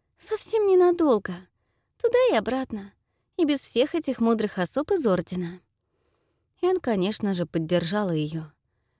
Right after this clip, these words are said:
"Картик ушёл. Никто за нами не подсматривает". "А как насчёт Церцеи?" — напоминаю я им. "Она-то по-прежнему где-то неподалёку.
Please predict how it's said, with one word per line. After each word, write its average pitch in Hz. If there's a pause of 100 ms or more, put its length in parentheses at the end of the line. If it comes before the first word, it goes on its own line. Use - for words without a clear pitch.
(120)
"Картик 330
ушёл. 285 (480)
Никто 370
за 311
нами 294
не 247
подсматривает". 220 (1040)
"А 262
как 311
насчёт 294
Церцеи?" — 262 (500)
напоминаю 196
я 180
им. 170 (680)
"Она-то 285
по-прежнему 254
где-то 214
неподалёку. 208